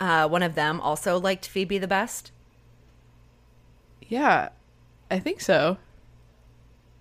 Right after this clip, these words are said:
Speaker 1: I think it was. I can't remember wh-, I can't remember who it was, but I believe one of the two of them,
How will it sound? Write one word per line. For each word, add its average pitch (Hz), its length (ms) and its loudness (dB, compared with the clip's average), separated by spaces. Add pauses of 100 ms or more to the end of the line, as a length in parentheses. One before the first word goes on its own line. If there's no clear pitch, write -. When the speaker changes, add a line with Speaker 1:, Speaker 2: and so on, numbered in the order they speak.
(160)
Speaker 1:
I 196 80 -2
think 226 180 0
it 240 80 2
was. 156 460 2
I 180 60 -4
can't - 240 -4
remember 233 380 0
wh-, 180 240 -4
I 190 60 -10
can't - 240 -8
remember 233 300 -2
who 220 220 -4
it - 100 -2
was, 185 340 2
but 143 120 -2
I 156 60 0
believe 185 500 -4
one 175 160 -4
of 165 100 -6
the 165 60 -4
two 160 220 -4
of 135 120 -4
them, 117 280 -6